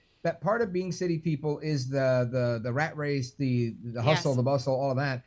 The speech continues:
Speaker 1: But part of that is, you know, a different date every week or maybe a different date every night. But there's definitely a lot of dating going on. But yeah, the settling down, everybody's moving, you know, to, to a suburb somewhere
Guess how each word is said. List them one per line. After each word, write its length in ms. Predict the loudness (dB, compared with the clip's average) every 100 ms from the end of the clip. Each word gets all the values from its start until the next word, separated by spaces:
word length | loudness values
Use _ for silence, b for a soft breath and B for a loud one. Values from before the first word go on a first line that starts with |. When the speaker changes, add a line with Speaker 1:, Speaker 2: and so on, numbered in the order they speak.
| b _
Speaker 1:
But 160 | 2 4
part 180 | 4 4
of 60 |
that 200 | 4 4
is, 280 | 4 2 0
you 60 | 0
know, 280 | 0 -2 -2
a 80 | 0
different 340 | 0 0 -2
date 240 | 0 -2 0
every 220 | -2 0
week 240 | 0 0 0
or 80 |
maybe 220 | 0 2 0
a 40 |
different 240 | -2 -2
date 140 | -2 -2
every 160 | -2
night. 300 | -2 -2 -6 -2
But 220 | 0 0 0
there's 260 | 0 0 -8 _ -16 -4
definitely 400 | -2 0 0 0
a 40 | 0
lot 160 | 0
of 80 | 0
dating 260 | 0 -2 -2
going 240 | -2 -4
on. 140 | -6 -10 b b
But 140 | 0 4
yeah, 100 | 4
the 100 | 4
settling 400 | 4 4 2 2
down, 240 | 2 2
everybody's 460 | 2 2 2 0 0
moving, 320 | -2 -2 -2
you 80 | 0
know, 160 | 0
to, 340 | 0 -2 -2 -4 -2
to 140 | 0
a 40 | 2
suburb 380 | 2 2 2
somewhere 420 | 2 0 0 -2